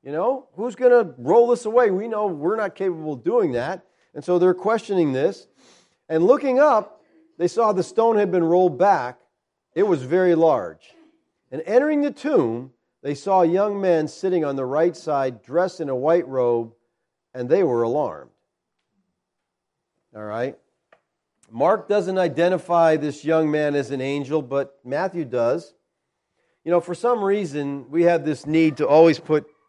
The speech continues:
halos and wings on angels. But most of the time in the Bible, they just appear as men.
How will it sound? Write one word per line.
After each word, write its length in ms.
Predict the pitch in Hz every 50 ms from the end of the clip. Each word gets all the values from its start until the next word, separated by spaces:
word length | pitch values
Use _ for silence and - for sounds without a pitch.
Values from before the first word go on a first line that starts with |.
| _ _
halos 480 | - 160 165 165 160 151 147 143 123 123
and 160 | 127 120 120
wings 320 | 139 156 151 143 131 107
on 160 | 127 117 117
angels. 540 | 120 123 127 127 113 101 87 71 - _ _ _ _ _ _ _ _ _ _ _ _ _ _ _ _ _ _ _ _ _ _ _ _ _
But 100 | - 143
most 260 | 160 185 233 277 277 -
of 80 | 254
the 80 | - 233
time 120 | 240 226
in 80 | 208 196
the 60 | 175
Bible, 580 | 151 175 185 208 214 190 147 139 143 143 135 _ _ _ _ -
they 120 | 156 151
just 260 | 127 151 220 214 220
appear 360 | 226 165 160 160 147 139 151
as 100 | 170 160
men. 320 | 165 233 240 226 147 95